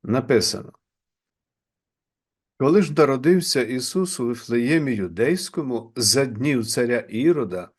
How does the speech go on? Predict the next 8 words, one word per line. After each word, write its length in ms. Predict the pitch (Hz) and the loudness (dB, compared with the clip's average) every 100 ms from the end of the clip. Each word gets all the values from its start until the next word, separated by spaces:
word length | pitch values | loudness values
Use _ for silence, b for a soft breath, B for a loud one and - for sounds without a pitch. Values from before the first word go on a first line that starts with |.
| _ _ _ _ _ | _ _ _ _ _
то 140 | 131 | 2
ось 220 | 170 175 | 2 2
мудреці 500 | 139 123 131 127 190 | -4 -2 -2 -2 -2
прибули 500 | 180 123 110 156 160 | 0 0 0 0 0
до 120 | 123 120 | 0 0
Єрусалиму 840 | 123 127 113 120 156 147 117 110 _ _ | 0 -2 -4 -2 0 -2 -4 -6 _ _
зі 220 | 113 113 107 | -8 -4 -4
сходу 680 | - - 131 190 143 98 | -4 0 2 4 2 -2